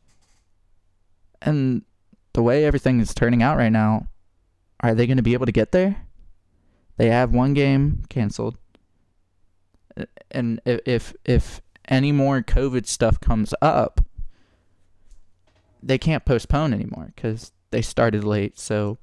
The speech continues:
whatever they can't play, they have to cancel. They can't postpone anymore. So it all comes down to, A, can they win the games that they need to win?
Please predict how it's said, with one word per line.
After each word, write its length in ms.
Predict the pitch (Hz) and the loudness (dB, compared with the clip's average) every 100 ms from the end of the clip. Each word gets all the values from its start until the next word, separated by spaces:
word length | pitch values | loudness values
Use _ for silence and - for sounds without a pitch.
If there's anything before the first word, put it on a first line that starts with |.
| _ _ - - | _ _ -8 -6
whatever 380 | - 107 113 143 | -2 0 0 0
they 160 | 127 117 | 0 -2
can't 300 | 143 131 - | -2 -4 0
play, 280 | 151 117 | 2 2
they 140 | 104 120 | 2 0
have 180 | 143 - | 0 -2
to 80 | |
cancel. 460 | - 131 131 - - | -2 0 0 -2 -4
They 120 | - | -6
can't 240 | - 143 - | 0 0 2
postpone 480 | 123 - 135 117 | 0 2 0 0
anymore. 260 | - - - - - - - _ _ _ _ _ - _ _ _ _ - | -2 -4 0 0 0 -16 -18 _ _ _ _ _ -20 _ _ _ _ -20
So 560 | - 117 117 110 110 - _ _ _ | -6 0 0 0 -2 -4 _ _ _
it 120 | 131 127 | 2 2
all 140 | 135 | 2
comes 220 | - 131 | 0 0
down 280 | 117 117 117 | 2 2 2
to, 180 | 110 107 - - _ - - | 0 0 -8 -20 _ -8 0
A, 260 | 113 - - _ _ _ _ _ _ _ _ - - | 0 0 -8 _ _ _ _ _ _ _ _ -20 -10
can 200 | - 117 | -2 0
they 80 | |
win 180 | 117 120 | 2 2
the 80 | 127 | 2
games 280 | 127 127 120 | 2 2 0
that 120 | 117 | 0
they 100 | 117 | 2
need 180 | 113 113 | 2 2
to 60 | |
win? 400 | 117 127 101 - | 2 2 2 -2